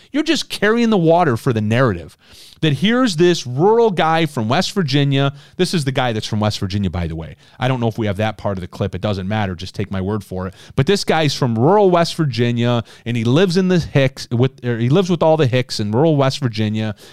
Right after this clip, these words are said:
and none of his friends and family believe in the vaccine, and da, da, da, da, da. So, so C N N has to save him from himself and from the evil, wicked,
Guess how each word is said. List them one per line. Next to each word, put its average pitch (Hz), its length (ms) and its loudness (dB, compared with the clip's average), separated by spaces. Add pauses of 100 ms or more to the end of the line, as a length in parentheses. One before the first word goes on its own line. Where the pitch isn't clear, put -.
and 110 160 -4
none 202 200 2
of 196 60 2
his 196 120 0
friends 170 320 2
and 165 100 2
family 123 440 0
believe 117 320 2
in 127 80 0
the 117 80 0
vaccine, 104 760 -4
and 90 160 -8
da, 135 180 0
da, 143 140 -2
da, 131 140 2
da, 120 140 0
da. 101 300 2 (280)
So, 147 260 2 (200)
so 156 260 2
C 185 240 0
N 175 100 2
N 156 140 2
has 135 240 0
to 110 100 -4
save 110 320 0
him 82 220 -8
from 98 180 -2
himself 95 600 -4 (200)
and 110 160 -6
from 113 220 -4
the 110 160 -4
evil, 110 320 2
wicked, 101 540 -2